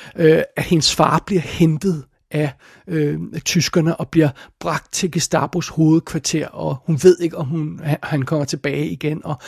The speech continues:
senere henter de denne her ti-årige pige og hiver hende ind i forhørslokalet, så hun kan, så, så synet af hende kan få, ko-, kan få, få faren til at s-, øh, snakke, eller,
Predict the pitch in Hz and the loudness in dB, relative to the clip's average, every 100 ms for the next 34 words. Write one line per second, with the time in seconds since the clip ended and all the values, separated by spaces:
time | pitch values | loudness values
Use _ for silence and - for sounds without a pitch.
0 | - - - 165 170 196 - - _ - | -12 -6 -2 0 2 0 -2 -12 _ -18
1 | - - 170 170 196 156 151 165 160 147 | -6 2 2 2 -4 -6 -2 0 0 -2
2 | 160 - - 196 - 156 165 156 - - | -4 -4 -4 -4 -4 -6 -4 -6 -8 -8
3 | 165 147 160 175 - - - _ 170 - | -4 -2 -2 -2 -6 -20 -20 _ -4 -2
4 | - 165 156 - 170 - _ 208 - _ | 2 2 2 0 -2 -4 _ -2 -2 _
5 | - 165 175 - 175 - 165 - 165 151 | -10 -6 -4 2 2 2 -10 -10 -6 -4
6 | 156 160 - - - _ - - 160 175 | -4 -6 -12 -20 -20 _ -4 2 4 4
7 | 170 - 160 - _ - - 170 - 156 | 2 0 -2 -4 _ -14 0 2 2 -4
8 | - 160 - 185 190 151 117 170 185 180 | -4 0 0 2 2 0 0 0 0 -2
9 | 175 151 175 165 131 - - _ _ - | -2 0 2 2 2 -8 -20 _ _ -4
10 | 175 160 160 147 175 156 156 151 160 - | 0 0 -2 -2 -2 0 0 0 -6 -4
11 | 160 - 156 170 185 185 160 - 190 156 | 0 2 4 2 2 2 0 -2 -2 0
12 | 160 135 - 185 160 165 202 180 160 | -2 -4 0 4 4 4 0 2 2